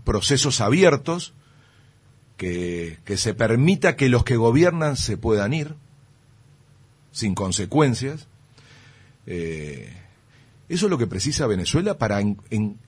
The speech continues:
para empezar una nueva etapa, porque así como está, no tiene salida. Sobre todo, no tiene solución la gente, porque después de una solución política va a venir reconstruir un país que está destruido,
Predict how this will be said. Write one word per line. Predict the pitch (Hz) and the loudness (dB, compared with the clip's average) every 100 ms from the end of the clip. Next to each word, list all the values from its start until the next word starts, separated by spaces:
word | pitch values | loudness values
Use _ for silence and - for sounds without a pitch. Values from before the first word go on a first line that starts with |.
| _ | _
para | - 110 | -6 -2
empezar | 113 117 123 - 240 | -2 0 0 0 0
una | 208 110 | 0 0
nueva | 165 170 | 0 -2
etapa, | 95 160 - 71 69 - | -4 -8 -10 -14 -16 -8
porque | 90 82 101 95 | -6 -6 -6 -6
así | 98 - 233 | -4 -2 0
como | 202 147 | 2 2
está, | 104 - 196 | 2 0 2
no | 139 | 0
tiene | 180 190 | 0 -4
salida. | - 92 117 101 71 - _ _ - | -4 -4 -4 -6 -8 -16 _ _ -14
Sobre | - 95 | -6 -4
todo, | 92 202 190 | 2 4 4
no | 123 | 2
tiene | 175 180 | -2 -4
solución | 120 90 131 185 - | -4 -4 -4 -4 -6
la | 131 | -8
gente, | - 147 107 73 - - _ - _ _ - | -4 -2 -2 -6 -14 -20 _ -20 _ _ -4
porque | 107 95 117 | -2 0 2
después | 107 95 247 254 | 0 0 2 4
de | 123 | 4
una | 120 | 2
solución | 95 92 90 160 127 | 0 -4 -2 -2 0
política | 120 98 90 80 117 - - 104 | 0 -2 -4 -6 -6 -8 -10 0
va | 160 | 2
a | |
venir | 202 156 220 139 | 4 4 0 -2
reconstruir | 120 117 110 101 123 127 214 | -4 -4 -2 -2 0 0 0
un | 170 | -2
país | - 160 | -2 -2
que | 113 | -4
está | 151 156 | -6 -4
destruido, | 104 131 - - 139 135 139 135 87 76 | -2 -4 -6 -8 -4 0 0 0 -2 -6